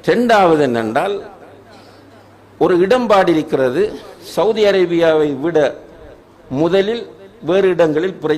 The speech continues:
தென்படுவதற்கு, தென்பட்டும் இருக்கிறது. ஒரு தடவை எகிப்திலே அப்படி பிறை தென்பட்டிருக்கிறது. துல்ஹஜ் பிறை சவுதியை விட முந்தி தென்பட்டு விட்டது. ஹாஜிகள் அரஃபாவில் நிற்கிற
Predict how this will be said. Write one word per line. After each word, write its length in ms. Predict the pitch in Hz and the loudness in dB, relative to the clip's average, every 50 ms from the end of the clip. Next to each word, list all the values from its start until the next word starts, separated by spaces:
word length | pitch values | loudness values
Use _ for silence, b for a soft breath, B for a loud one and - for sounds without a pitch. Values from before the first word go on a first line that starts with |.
| 151 - | -2 -2
தென்படுவதற்கு, 680 | 143 139 147 143 131 110 101 95 90 110 - - - - - - - - - - - - - - - _ _ _ _ - - - - _ _ _ - _ _ _ - - - - _ - - | -2 -2 0 0 -2 -2 -4 -6 -8 -12 -14 -16 -20 -20 -20 -20 -20 -20 -20 -20 -20 -20 -20 -20 -20 _ _ _ _ -20 -20 -20 -20 _ _ _ -20 _ _ _ -20 -20 -20 -20 _ -4 -2
தென்பட்டும் 540 | 190 196 220 202 190 170 - 202 185 175 143 | 0 0 2 2 2 2 2 2 2 2 2
இருக்கிறது. 360 | 139 151 - - 117 110 107 113 131 | 0 -2 -4 -4 -4 -2 -2 0 -2
ஒரு 80 | 135 131 | 0 0
தடவை 300 | 156 151 151 160 175 196 208 - 131 147 | 0 2 2 2 0 0 -2 -2 -4 -4
எகிப்திலே 440 | 151 139 175 170 - - 165 160 190 208 | -4 -4 -6 -6 -6 -4 -4 -2 -2 -4
அப்படி 180 | 196 165 160 151 - - | -4 -4 -6 -6 -4 -4
பிறை 160 | 151 156 165 160 - | -4 -2 -2 -4 -4
தென்பட்டிருக்கிறது. 760 | 151 151 165 160 147 - 120 104 107 - - 113 95 110 - - - - - - - - - - B B B B B B B B B B B B - 139 | -4 -2 0 0 -2 -2 -4 -8 -8 -8 -10 -10 -12 -12 -14 -18 -20 -20 -20 -20 -20 -20 -20 -20 B B B B B B B B B B B B -2 0
துல்ஹஜ் 380 | 165 185 180 180 175 135 143 147 127 - | 0 2 2 2 0 0 -2 -4 -2 0
பிறை 200 | 139 139 156 208 214 190 - - | 2 2 2 2 0 -4 -4 -2
சவுதியை 440 | - 160 185 208 196 196 185 175 165 147 | 0 2 2 2 2 2 2 2 2 2
விட 120 | 131 135 185 196 170 | 0 0 0 -2 -2
முந்தி 220 | 165 165 170 165 165 - 156 | -4 -4 -4 -4 -6 -4 -4
தென்பட்டு 340 | 147 143 135 131 - - 156 131 | -4 -2 -2 -4 -4 -6 -8 -8
விட்டது. 300 | 120 - - 104 95 90 - - - - - - - - - - - - - - - - B B B B B B - - | -8 -10 -12 -12 -14 -14 -20 -20 -20 -20 -20 -20 -20 -20 -20 -20 -20 -20 -20 -20 -20 -20 B B B B B B -8 -4
ஹாஜிகள் 540 | 147 156 214 226 220 202 214 190 202 190 175 - - 147 | 0 0 2 2 0 0 0 0 0 0 0 0 0 0
அரஃபாவில் 560 | 160 190 202 170 202 190 185 185 180 165 156 147 | 2 2 2 2 2 2 2 2 0 -2 -2 -4
நிற்கிற 280 | 147 143 - - 170 | -6 -6 -6 -2 -2